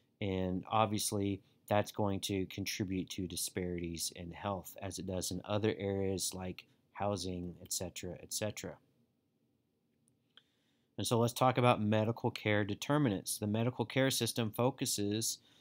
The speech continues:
primarily on treating illnesses or poor health, right? It doesn't necessarily focus on maintaining health and what you can do to prevent health. It's more reactive.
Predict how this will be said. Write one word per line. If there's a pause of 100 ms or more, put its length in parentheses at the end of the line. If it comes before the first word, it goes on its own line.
(380)
primarily
on
treating
illnesses
or
poor
health,
right?
It
doesn't
necessarily (540)
focus
on
maintaining
health
and
what
you
can
do (540)
to
prevent
health.
It's
more
reactive.